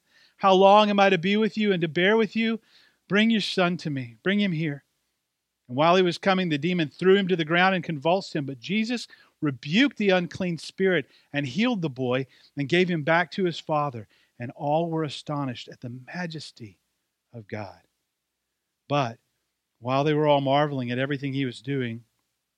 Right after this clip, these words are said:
Jesus spoke to his disciples. And we'll stop right there. Let's deal with this little boy, these seizures. This is epi-, this is what we call epilepsy, right?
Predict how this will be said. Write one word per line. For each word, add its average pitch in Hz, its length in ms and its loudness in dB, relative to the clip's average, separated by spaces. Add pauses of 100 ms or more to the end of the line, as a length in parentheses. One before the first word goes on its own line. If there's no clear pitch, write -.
(280)
Jesus 131 360 -8
spoke 120 320 -8
to - 80 -12
his 113 140 -12
disciples. - 880 -14
And 113 100 -20
we'll 117 80 -20
stop - 340 -16
right 110 200 -20
there. 98 200 -20 (1400)
Let's 135 160 -14
deal 165 180 -2
with 147 120 -4
this - 180 -14
little 127 180 -8
boy, 110 340 -20 (720)
these 117 140 -14
seizures. 120 760 -8 (800)
This 143 240 -10
is 131 120 -8
epi-, 160 340 0
this 151 180 -6
is 147 80 -10
what 156 140 -2
we 143 60 -4
call 147 200 2
epilepsy, 131 600 -4 (280)
right? 131 280 -2